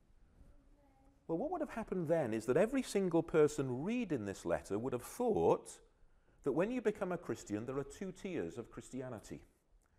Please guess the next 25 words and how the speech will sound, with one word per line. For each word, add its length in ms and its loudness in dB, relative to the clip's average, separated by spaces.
two 180 -4
tiers 380 2
of 140 0
being 180 0
adopted. 520 -2
There 140 2
would 180 0
be 120 4
adoption 560 -2
with 160 0
full 440 -2
rights 640 2
given 260 0
to 120 2
male 420 2
Christians, 800 -8
and 160 -2
there 100 2
would 180 0
be 120 0
adoption 580 -4
with 160 -2
very 220 2
limited 560 -2
rights 580 0